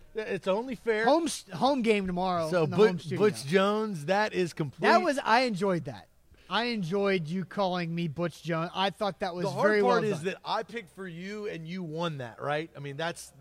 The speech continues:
Speaker 1: that, I don't like that
Speaker 2: Well,
Speaker 1: dynamic.
Speaker 2: last week I lost twice.
Speaker 1: Well, I'm gonna probably, I'm gonna lose twice this
Speaker 2: Maybe,
Speaker 1: week.
Speaker 2: maybe. All right, so I'm digging this one. So I get to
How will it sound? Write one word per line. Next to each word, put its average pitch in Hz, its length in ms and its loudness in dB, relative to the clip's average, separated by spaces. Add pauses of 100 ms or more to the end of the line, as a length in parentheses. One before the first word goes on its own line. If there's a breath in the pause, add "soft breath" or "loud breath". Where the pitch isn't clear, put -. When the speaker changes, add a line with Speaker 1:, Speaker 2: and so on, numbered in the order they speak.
Speaker 1:
that, 180 160 -6 (100)
I 180 120 -2
don't 202 180 -4
like 190 220 0
that 180 160 -2
Speaker 2:
Well, 262 80 4
Speaker 1:
dynamic. 156 180 2
Speaker 2:
last 285 300 6
week 240 160 -2
I 220 100 4
lost 196 300 -2
twice. - 520 -12 (220 soft breath)
Speaker 1:
Well, 170 220 -2
I'm 208 180 -2
gonna 208 160 -2
probably, 135 340 -6
I'm 170 120 -2
gonna 240 120 -2
lose 143 200 -6
twice 131 240 -6
this 180 80 -6
Speaker 2:
Maybe, 320 180 0 (140)
Speaker 1:
week. 175 80 -12 (260)
Speaker 2:
maybe. 185 480 -2
All 214 140 2
right, 262 200 0
so 214 220 0
I'm 220 220 0
digging 220 320 2
this 214 240 -4
one. 117 160 -16
So 175 140 -8
I 190 140 2
get 214 200 0
to 196 280 2